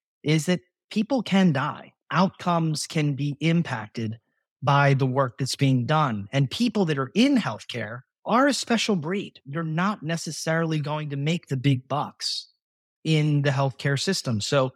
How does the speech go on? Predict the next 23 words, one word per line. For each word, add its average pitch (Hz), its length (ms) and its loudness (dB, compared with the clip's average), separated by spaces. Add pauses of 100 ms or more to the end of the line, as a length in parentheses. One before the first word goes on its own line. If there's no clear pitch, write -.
(360)
everyone 226 520 4
has 170 220 2
a 190 40 -2
why. 117 420 -6 (180)
I 165 220 2
personally 139 480 -2
have 120 160 -6
a 113 80 -10
why. 110 380 -8 (440)
But 135 160 4
I, 135 140 4 (160)
you 165 140 2
know, 151 100 6
honestly, 185 560 2
when 156 160 0
it 139 120 -6
comes 170 340 0
to 185 220 0
it, 220 120 -2 (400)
healthcare 202 640 0
has 165 260 -2
a 160 120 0
very 160 760 -2